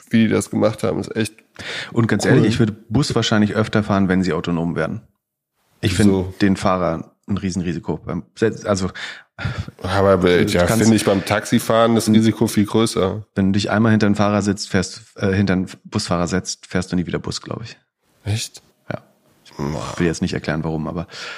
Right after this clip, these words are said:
Speaker 2: ich, ich glaub, autonom, äh, da-, dadurch, dass sie ja eh nur maximal hundertzwanzig oder hundert fahren, kannst du die, glaub ich, super autonom auf der rechten Spur einfach, äh, durchfahren lassen.
Speaker 1: Und nächste Woche super Earnings,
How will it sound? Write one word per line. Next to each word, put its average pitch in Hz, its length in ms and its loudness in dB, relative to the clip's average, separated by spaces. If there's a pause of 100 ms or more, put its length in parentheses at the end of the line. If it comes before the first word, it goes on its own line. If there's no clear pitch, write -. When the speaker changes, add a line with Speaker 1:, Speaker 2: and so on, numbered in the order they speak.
(320)
Speaker 2:
ich, - 300 -12
ich 117 100 0
glaub, 107 160 -2
autonom, 104 680 2 (100)
äh, - 180 -4
da-, - 220 -8
dadurch, 85 220 -2
dass 95 180 -4
sie - 120 -4
ja 95 60 0
eh 101 160 0
nur 92 240 2
maximal 92 480 -4
hundertzwanzig 90 640 -4
oder 90 120 -4
hundert 87 280 -6
fahren, 101 340 -8 (360)
kannst 95 300 0
du 87 40 -4
die, 85 100 -2
glaub 78 180 -2
ich, 78 60 -4
super 80 240 -4
autonom 80 340 -4
auf 80 80 -10
der 82 100 -6
rechten 80 220 -12
Spur 78 260 -10
einfach, 76 360 -12 (120)
äh, 78 200 -6
durchfahren 82 380 -10
lassen. - 320 -14
Speaker 1:
Und - 360 0
nächste 151 320 2
Woche 170 560 2 (540)
super 147 440 2
Earnings, 151 840 2